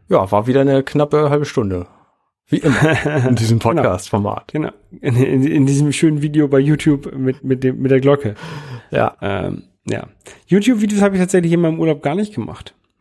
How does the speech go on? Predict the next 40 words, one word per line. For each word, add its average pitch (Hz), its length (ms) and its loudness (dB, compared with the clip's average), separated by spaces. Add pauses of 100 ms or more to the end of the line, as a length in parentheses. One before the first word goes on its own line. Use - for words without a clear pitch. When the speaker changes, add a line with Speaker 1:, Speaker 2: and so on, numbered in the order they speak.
(120)
Speaker 1:
Oh, 160 160 4
ich 127 180 -2
hab - 180 -6
auch 143 160 -2
übrigens 123 340 0
noch 117 120 0
eins 117 220 -2
offen. 95 300 -4
Wir 101 120 2
haben 120 120 0
ja 113 80 2
unseren 107 420 0
Level 110 340 0
Complete - 320 -2
Challenge 123 360 -2 (380)
Kanal 113 480 0 (320)
und 117 160 -2
Speaker 2:
Ja. 117 60 2
Speaker 1:
da 107 100 4
muss 113 180 0
ich 117 80 -4
das 107 160 -2
letzte 110 240 0
noch 107 120 2
veröffentlichen. 110 440 -2
Das 101 120 -4
mache 107 160 -2
ich - 60 -18
diese 104 220 2
Woche 104 160 -2
mal 107 220 2
und 104 120 -4
dann 98 260 -2 (380)
kommt - 180 -4
das, - 180 -2
äh, - 40 -14 (100)
am 98 260 2 (240)
Freitag. - 480 -2 (240)
Speaker 2:
Genau. 110 520 -12 (1800)
Ja. 107 380 2